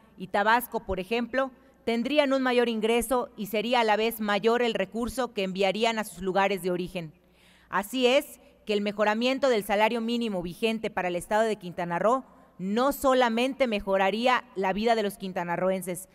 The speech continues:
sino que también mejoraría la vida de muchos de los habitantes de nuestro país. Respecto a la región fronteriza, que está definida en la ley del iva, todos los municipios del estado de Baja California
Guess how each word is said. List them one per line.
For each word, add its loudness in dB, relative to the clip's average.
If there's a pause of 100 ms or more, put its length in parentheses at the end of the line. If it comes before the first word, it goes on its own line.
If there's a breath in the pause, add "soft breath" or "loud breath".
(160 soft breath)
sino -2
que -4
también 0
mejoraría 0
la 0
vida 0 (220 loud breath)
de -4
muchos 0
de -2
los -4
habitantes -4
de -4
nuestro -6
país. -6 (840 soft breath)
Respecto 6 (120)
a 4
la 4
región 0
fronteriza, -2 (320 soft breath)
que -2
está 0
definida 0
en -2
la 2
ley 2
del 0
iva, 0 (560 soft breath)
todos 10
los 4
municipios -2
del -2
estado 0
de 0
Baja 0
California -2